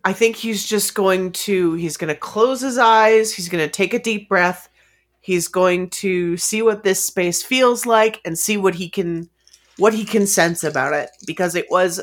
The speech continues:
a, it was a weird sense that pointed him down here, and he's gonna return to that well.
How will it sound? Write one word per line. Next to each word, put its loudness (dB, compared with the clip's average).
a, 2
it 2
was 0
a 2
weird 0
sense 0
that -2
pointed 0
him 0
down 2
here, 0
and -2
he's -4
gonna -2
return 0
to 2
that 0
well. -8